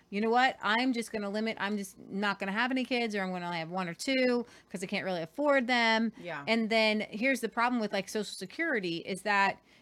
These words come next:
Speaker 1: you have to have more people being born to, um, kind of offset that.
Speaker 2: So Patriot Gallery says, "You fix the problem by having men independent, farming, milking cows, drinking cow's milk, chopping firewood, shoveling coal, lift," I don't really believe in coal, but I get it.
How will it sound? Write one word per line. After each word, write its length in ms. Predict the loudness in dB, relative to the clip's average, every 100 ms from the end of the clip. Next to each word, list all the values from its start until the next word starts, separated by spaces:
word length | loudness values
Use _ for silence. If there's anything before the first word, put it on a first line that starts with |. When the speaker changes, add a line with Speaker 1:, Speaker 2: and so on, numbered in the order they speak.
| _
Speaker 1:
you 160 | -2
have 280 | 2 2 2
to 100 | 0
have 340 | 2 4 6 4
more 380 | 0 0 0 0
people 280 | -2 -2
being 280 | 0 0 0
born 520 | 0 2 2 2 0 -4
to, 500 | -2 0 0 -4 -2
um, 480 | 2 4 4 2 -2
kind 260 | -2 0
of 240 | -2 -4 -6
offset 640 | 0 2 2 0 -2 -2 -2
that. 260 | -2 -2 -10 _
Speaker 2:
So 160 | -6 -2
Patriot 340 | -2 -2 -2
Gallery 320 | 0 0 -2
says, 200 | -4 -6
"You 120 | -6
fix 220 | -8 -10 -8
the 100 | 0
problem 500 | 4 4 2 -4 -8 -18 -20 _ _ 0
by 140 | 2
having 340 | 4 2 2
men 180 | 0 0
independent, 680 | 0 -2 -2 -2 -2 -2 -2
farming, 380 | 0 0 0 0
milking 300 | -2 -4 -4
cows, 360 | 0 2 2 0
drinking 360 | -6 -6 -4
cow's 260 | 0 0 0
milk, 300 | -2 -2 -2
chopping 420 | 4 4 2 -2
firewood, 680 | 2 4 4 4 4 2 0
shoveling 580 | 4 6 6 2 0 0
coal, 500 | 2 2 4 4 4
lift," 300 | 0 0 -2
I 40 |
don't 100 | -2
really 140 | -2 -4
believe 160 | -6
in 80 | -8
coal, 200 | -6 -4
but 200 | -2 -4
I 120 | -4 -6
get 180 | -4
it. 180 | -6 -8